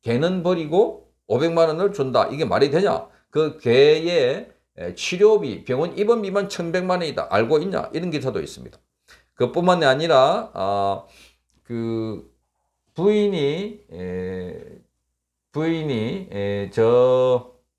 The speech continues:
타지마할까지 비행기 타고 갔을 때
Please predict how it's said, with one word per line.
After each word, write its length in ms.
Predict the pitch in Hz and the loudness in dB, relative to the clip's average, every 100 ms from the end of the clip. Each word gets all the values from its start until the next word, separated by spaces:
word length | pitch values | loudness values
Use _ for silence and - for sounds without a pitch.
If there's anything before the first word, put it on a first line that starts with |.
| _ _ _ _ _ _ _ _ _ _ _ _ _ | _ _ _ _ _ _ _ _ _ _ _ _ _
타지마할까지 1300 | - - 156 196 214 214 220 254 208 160 139 117 98 | -12 -8 -4 -2 0 0 0 -2 -2 -4 -4 -6 -10
비행기 380 | 123 123 147 170 | -6 -4 -4 -8
타고 260 | 214 208 | -8 -8
갔을 360 | 143 95 90 - | -8 -10 -12 -16
때 180 | - | -20